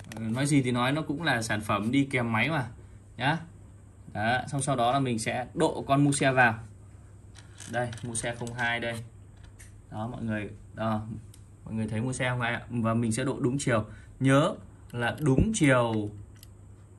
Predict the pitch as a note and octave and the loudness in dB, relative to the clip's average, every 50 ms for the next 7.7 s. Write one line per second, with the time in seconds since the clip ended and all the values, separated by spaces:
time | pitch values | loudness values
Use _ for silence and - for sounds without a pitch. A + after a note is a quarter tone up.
0 | - - - - - - - - - - - - - - - - - - - C#3 | -20 -20 -20 -20 -20 -20 -20 -20 -20 -20 -20 -20 -20 -20 -20 -20 -10 0 2 4
1 | C#3+ C#3 C3+ A#2+ A#2 A2+ - A2 - - D3 E3 E3 - - - - - - - | 6 6 6 4 2 0 -2 -2 -2 0 0 -2 -2 -4 -10 -18 -20 -20 -20 -20
2 | - - - - - - - - - - - - - - - - - - - - | -20 -20 -20 -20 -20 -20 -20 -20 -20 -20 -20 -20 -20 -20 -20 -20 -20 -20 -20 -20
3 | - - - - - - - C3+ A2+ - - - - - - - - - - - | -20 -20 -20 -20 -20 -18 -14 -14 -14 -14 -16 -18 -20 -20 -20 -20 -20 -20 -20 -20
4 | - - - - - - - - A2+ G#2+ G#2+ A2 C#3 C3 C3+ D3 - G3 F#3+ F#3+ | -20 -20 -20 -20 -20 -8 -4 -2 0 0 0 2 2 2 2 2 0 -2 -2 2
5 | - F3+ F3+ - - - - - - - - - - - - - - - - - | 2 2 2 2 -2 -10 -18 -18 -20 -20 -20 -20 -20 -20 -20 -20 -20 -20 -20 -20
6 | - - - - - - C#3 C#3 C#3 D3 C#3 B2 A#2 B2+ - - - B2 B2 C3 | -20 -20 -20 -14 -4 0 0 2 2 2 2 2 2 0 0 -2 -2 -2 0 0
7 | D3 D#3 D3+ C#3+ C3 D3+ D#3 - - - B2+ A#2+ C3+ C#3+ | 0 0 0 0 0 0 0 0 0 0 -2 -2 -2 -4